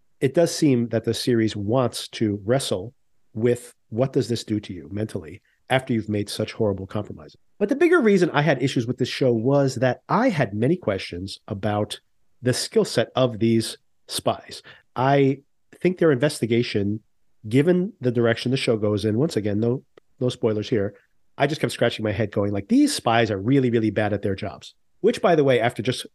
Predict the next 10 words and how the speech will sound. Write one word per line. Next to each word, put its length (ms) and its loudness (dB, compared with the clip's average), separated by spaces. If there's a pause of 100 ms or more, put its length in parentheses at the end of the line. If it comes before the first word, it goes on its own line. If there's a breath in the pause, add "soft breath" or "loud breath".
having 320 -2
wrapped 300 0
up 120 0
season 300 -2
two 380 0
of 280 -4 (380)
Slow 240 0
Horses, 540 2 (340)
maybe 300 4
this 260 2